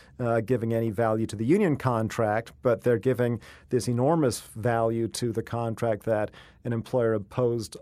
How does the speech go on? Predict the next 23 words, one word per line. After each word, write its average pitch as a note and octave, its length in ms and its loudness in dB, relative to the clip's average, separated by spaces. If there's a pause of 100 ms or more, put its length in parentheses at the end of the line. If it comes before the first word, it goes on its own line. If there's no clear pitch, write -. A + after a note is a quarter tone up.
imposed C3 580 2
on A#2 180 -2
non-union A2 480 -2
employees. G#2 760 -2 (500)
Uh, A2+ 360 2
so B2 240 2
it's A#2+ 140 0
a C3 60 4
really C#3+ 460 4
striking B2 520 0
parallel. A2 540 2
And, B2 200 0 (280)
I C3 40 -4
mean, C3 140 4
you C#3 220 4
know, G2+ 160 0 (120)
if C#3 240 0
you, C#3 120 2
if B2 180 -2
you C3 80 -2
wanna C3 180 2
look A#2+ 280 0
at A#2 160 0